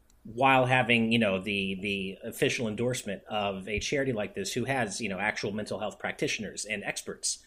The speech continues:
and stuff, uh, and folks like that in their wheelhouse. So that's essentially what that is, but th-, that, that's us trumpeting to everyone that, hey, mental health has been, always been one of the foundational pillars of G V G for all three of us, me, Steve, and Derek.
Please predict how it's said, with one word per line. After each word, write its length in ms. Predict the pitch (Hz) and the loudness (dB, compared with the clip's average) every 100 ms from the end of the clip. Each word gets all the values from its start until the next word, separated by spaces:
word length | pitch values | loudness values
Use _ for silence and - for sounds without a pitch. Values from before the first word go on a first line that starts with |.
| _ _ - | _ _ -4
and 160 | 107 | -2
stuff, 360 | 98 - 98 - | 0 0 0 -2
uh, 240 | 107 104 | -4 -2
and 400 | 104 107 101 98 - | -2 -2 -4 -4 0
folks 220 | 120 - | 0 0
like 140 | 104 | -2
that 320 | 120 104 92 - _ _ _ _ - | 0 -2 -4 -14 _ _ _ _ -2
in 140 | 139 | 2
their 140 | 117 107 | 4 4
wheelhouse. 540 | 107 95 - - - | 2 0 -4 -4 -4
So 120 | - 196 | 0 2
that's 200 | 214 - | 2 2
essentially 340 | 185 170 160 | 0 2 2
what 140 | 139 | 4
that 160 | 127 117 | 4 4
is, 220 | 113 107 | 4 2
but 440 | 110 120 110 - 123 | 0 0 0 -2 0
th-, 180 | 131 135 | 2 2
that, 280 | 147 139 | 0 2
that's 260 | 135 143 - | 4 4 4
us 400 | - 131 113 - - | 0 2 2 0 -4
trumpeting 640 | - - 170 180 143 127 | -2 4 4 4 2 2
to 120 | 127 | 0
everyone 480 | 117 117 117 107 107 | 0 2 0 0 0
that, 120 | 104 | 0
hey, 360 | 117 104 90 - _ _ | 4 4 2 -6 _ _
mental 360 | 117 131 127 120 | 0 2 2 2
health 280 | 123 113 110 | 2 0 0
has 160 | 110 | -2
been, 220 | 113 110 | 0 0
always 360 | 107 156 170 117 | 2 2 4 2
been 220 | 120 98 | 0 -2
one 140 | 104 104 | -2 -2
of 40 | |
the 60 | 98 | 0
foundational 600 | 113 107 117 113 113 98 | 0 2 0 0 -2 -4
pillars 380 | 113 104 92 | -2 -2 -4
of 120 | 92 90 | -8 -8
G 120 | 98 | -6
V 100 | 95 | -4
G 180 | 101 92 | -4 -6
for 200 | - 101 | -4 -2
all 120 | 123 | 0
three 240 | 127 135 | 0 0
of 80 | 107 | 0
us, 180 | 78 - | -2 -4
me, 280 | 107 107 104 | -2 -2 -4
Steve, 300 | - 113 101 | -4 -4 -2
and 200 | 110 101 | -2 -4
Derek. 320 | 90 80 - | -8 -10 -18